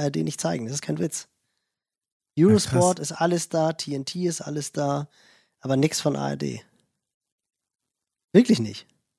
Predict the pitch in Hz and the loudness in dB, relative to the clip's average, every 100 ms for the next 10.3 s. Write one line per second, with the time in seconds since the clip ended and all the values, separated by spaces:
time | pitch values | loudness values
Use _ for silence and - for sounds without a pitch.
0 | _ _ - 175 185 - 208 165 143 143 | _ _ 2 4 4 2 0 0 -4 -6
1 | 170 - 190 156 - 135 135 143 143 156 | -6 -2 -2 -2 0 6 6 8 8 8
2 | 131 180 196 127 127 123 127 117 - 120 | 8 10 10 8 6 6 6 6 6 4
3 | 120 151 160 131 165 170 147 127 127 180 | 6 6 6 6 4 4 4 6 6 6
4 | 180 143 165 196 - - 170 233 - 120 | 6 8 8 8 6 6 8 8 8 6
5 | 117 113 120 123 135 - 143 135 139 143 | 6 6 2 0 -2 -2 2 6 6 6
6 | 135 - - - - _ _ _ _ _ | 2 -2 -10 -20 -20 _ _ _ _ _
7 | _ - 147 156 147 135 147 151 196 202 | _ 4 4 6 6 8 6 6 8 8
8 | 151 139 135 139 113 143 160 190 165 143 | 8 8 6 6 8 8 8 6 2 2
9 | - 196 151 127 127 - 135 127 131 160 | 6 6 8 6 4 4 4 4 4 4
10 | 131 131 131 | 4 6 6